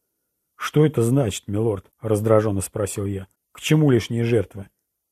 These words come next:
«Вы беспокоитесь о простых смертных?» искренне удивился герцог Таранова,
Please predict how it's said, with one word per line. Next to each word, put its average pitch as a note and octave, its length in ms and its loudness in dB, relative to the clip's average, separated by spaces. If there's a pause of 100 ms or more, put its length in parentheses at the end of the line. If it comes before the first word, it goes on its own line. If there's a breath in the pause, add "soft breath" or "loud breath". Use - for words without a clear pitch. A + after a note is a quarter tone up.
(500)
«Вы C3+ 160 2
беспокоитесь D3 720 0
о C3 40 -8
простых D3 400 -2
смертных?» F3 500 -2 (200)
искренне A#2 420 0
удивился A2+ 540 2
герцог G#2+ 360 -4
Таранова, G#2+ 580 -6